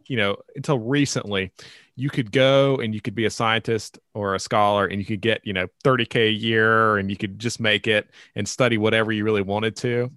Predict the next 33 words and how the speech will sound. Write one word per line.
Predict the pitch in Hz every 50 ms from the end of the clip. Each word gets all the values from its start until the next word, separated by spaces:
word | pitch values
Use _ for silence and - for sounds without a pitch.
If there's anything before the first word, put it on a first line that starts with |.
| _ -
And | 101 101
now | 104 113 117 113 113 113
it's | 104 -
the | - -
opposite | 98 98 98 - - - -
where, | 104 98 95
you |
know, | 95 98
you | 95 95
have | 98 -
to | - 104
apply | - - - 110 104
for | 98 - 104
grants. | 95 98 95 95 95 95 98 98 - - - _ - - - _
It's | - -
much | 117 113 - -
more | 113 98
bureaucratic, | 80 110 104 107 101 - - 110 101 98 98 98 98 95 - - - - - - _ _
and | - 98 98 101
that | 107 104 -
kind | - 113 104
of | 92 82
weeds | 85 98 104 107 104 101 90 -
out | 107 95 95 95
a | 95
lot | 82 - 92 92 92
of, | 92 -
like, | 98 92 -
the | - 92
weird, | 82 90 98 98 95 98 98 98 90 85 _ _ - 123 101
wacky | 98 95 92 - - 98 92
ideas, | 85 85 82 95 92 90 90 90 87 -
like, | 92 90 87 - - -